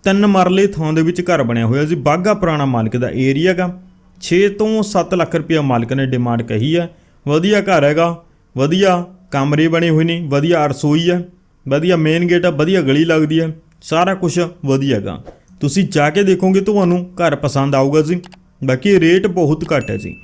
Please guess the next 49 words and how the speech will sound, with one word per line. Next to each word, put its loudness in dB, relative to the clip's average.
ਜਮਾਂ 0
ਹੀ 4
ਸਸਤਾ 0
ਮਾਲਕ 0
ਨੇ -2
ਘਰ 0
ਵੇਚਣਾ -2
ਗਾ। -2
ਤੁਹਾਨੂੰ 2
ਰੇਟ 0
ਘਰ -2
ਦਾ -2
ਪਸੰਦ -2
ਆ 0
ਗਿਆ -2
ਹੋਊਗਾ 2
ਜੀ। -4
ਛੇ 2
ਸੱਤ -2
ਲੱਖ -2
ਦੇ 2
ਵਿੱਚ -2
ਅੱਜ 0
ਕੱਲ੍ਹ -2
ਕੀ 0
ਆਉਂਦਾ 4
ਜੀ, -4
ਇੰਨੀ 2
ਮਹਿੰਗਾਈ 2
ਹੋਈ 2
ਪਈ 0
ਆ। -2
ਬਾਕੀ 0
ਤੁਹਾਨੂੰ 2
ਪਸੰਦ -2
ਆ 2
ਗਿਆ -2
ਹੋਊਗਾ। 0
ਨੰਬਰ 2
ਮਾਲਕ -2
ਦਾ 0
ਸਕਰੀਨ -2
'ਤੇ -2
ਹੈ, 2
ਜਿਨ੍ਹਾਂ -2
ਦਾ 0
ਘਰ 0
ਹੈ 2
ਜੀ, -4